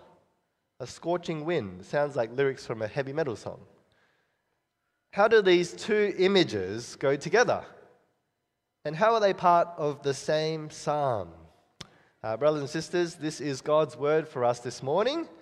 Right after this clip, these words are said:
and so we have to work a bit harder to seek God's understanding.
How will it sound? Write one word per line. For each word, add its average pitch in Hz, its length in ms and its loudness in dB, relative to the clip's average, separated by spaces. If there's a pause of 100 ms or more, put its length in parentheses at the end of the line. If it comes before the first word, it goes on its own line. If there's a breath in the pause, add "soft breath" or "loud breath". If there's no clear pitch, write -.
(320 soft breath)
and 147 100 -14
so 180 100 -4
we 202 60 2
have 208 120 0
to 190 80 0
work 165 280 4 (140)
a - 20 -10
bit 175 160 -2
harder 143 600 4
to 113 260 0
seek 147 320 -8
God's 120 260 2
understanding. 120 720 -4